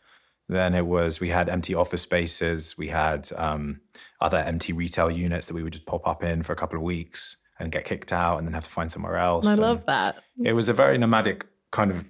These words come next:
Speaker 1: thing for a while. And, um, it was just the two of us, you know, and we were, it was, um, very much kind of, <laughs> yeah, it was, it was a lot of fun looking back on it. And it was,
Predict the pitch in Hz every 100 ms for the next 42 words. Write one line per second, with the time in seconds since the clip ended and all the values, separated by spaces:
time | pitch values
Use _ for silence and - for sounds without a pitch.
0 | - 113 104 98 90 85 85 85 82 82
1 | 82 92 87 87 85 80 _ - - _
2 | 101 110 104 - 113 87 78 - - 95
3 | 90 87 85 85 90 87 87 - 95 90
4 | 90 82 90 85 82 80 95 90 87 -
5 | - 87 78 80 - - - 110 - 113
6 | 110 127 - 117 104 101 - - 127 131
7 | 131 120 139 139 - 135 117 104 98 104
8 | 95 - 107 120 - 101 92 90